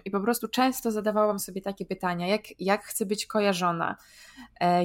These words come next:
jak chcę, żeby były na przykład kojarzone moje zdjęcia? Jakie słowa powinny przychodzić na myśl, kiedy ktoś patrzy na to, co robię? I wiadomo, że jakby ja nie,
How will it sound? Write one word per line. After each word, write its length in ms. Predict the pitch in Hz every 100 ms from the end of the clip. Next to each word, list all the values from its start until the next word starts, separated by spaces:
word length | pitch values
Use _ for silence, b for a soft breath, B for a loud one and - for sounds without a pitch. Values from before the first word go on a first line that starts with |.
| 175
jak 220 | 208 220
chcę, 280 | - - 208
żeby 200 | 208 196
były 220 | 202 208
na 100 | 196
przykład 260 | - 202
kojarzone 520 | - 196 202 190 190 190
moje 260 | 190 190
zdjęcia? 520 | 185 - 175 175 175
Jakie 200 | 175 180
słowa 680 | 202 - 196 226 196 180 170 -
powinny 380 | 190 185 180
przychodzić 640 | 185 - 190 202 196 185 -
na 140 | 175
myśl, 380 | 180 277 285 247
kiedy 240 | 240 214
ktoś 280 | 220 220 220
patrzy 420 | - 208 202 -
na 140 | 185 185
to, 100 | 180
co 160 | -
robię? 320 | 175 160 156 143 B B B B _ _ _
I 100 | 226
wiadomo, 360 | 220 233 247 247
że 120 | 220
jakby 320 | 220 196 214
ja 220 | 214 208
nie, 500 | 208 208 202 196 196